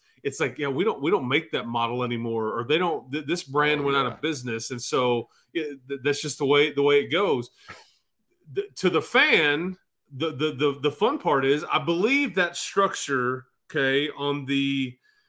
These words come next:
Speaker 1: uh, the north end of this, yeah, the north end of the stadium, currently it's got the video board in the center, and then on the sides of it are, are these speaker panels.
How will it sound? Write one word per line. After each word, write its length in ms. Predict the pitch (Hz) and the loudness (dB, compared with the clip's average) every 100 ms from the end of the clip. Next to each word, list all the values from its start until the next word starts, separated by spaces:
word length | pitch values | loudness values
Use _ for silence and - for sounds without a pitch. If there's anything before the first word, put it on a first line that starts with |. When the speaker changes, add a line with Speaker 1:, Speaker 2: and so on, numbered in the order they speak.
| _ _ _ _ _ 123 | _ _ _ _ _ -10
Speaker 1:
uh, 400 | 123 120 123 120 | -6 -4 -4 -4
the 100 | 131 | -2
north 420 | 143 147 190 208 196 | -2 2 4 4 2
end 200 | 180 180 | 0 0
of 100 | 156 | -2
this, 380 | 175 - - - | -6 -6 -10 -4
yeah, 160 | 160 143 | 0 2
the 80 | |
north 260 | 135 180 185 | 2 0 0
end 100 | 190 | 0
of 60 | 180 | -2
the 80 | |
stadium, 680 | 175 - 147 123 117 120 131 _ _ _ _ _ _ _ _ - - | -4 2 2 2 -2 -4 -8 _ _ _ _ _ _ _ _ -20 -12
currently 640 | - 220 254 165 151 147 165 | 0 2 2 2 2 2 0
it's 120 | - | -2
got 200 | 180 139 | -2 -2
the 60 | 123 | -4
video 280 | 175 214 | 0 2
board 240 | 165 175 180 | 2 2 2
in 80 | 185 | 0
the 80 | |
center, 520 | - - 127 117 139 - _ _ - | -2 -2 0 0 -4 -8 _ _ -6
and 120 | 156 | -2
then 160 | 160 160 | 0 0
on 200 | 151 151 | -2 -2
the 80 | 139 | -2
sides 440 | - 226 247 135 | 2 2 2 0
of 140 | 127 | 0
it 160 | 127 147 135 | 0 -2 0
are, 200 | 135 135 | 0 0
are 140 | 135 | -2
these 280 | 131 127 - | -2 -4 -6
speaker 500 | - - 240 - 107 | -6 -6 -6 -6 -8
panels. 760 | - 139 113 87 80 - - | -8 -8 -6 -8 -16 -16 -18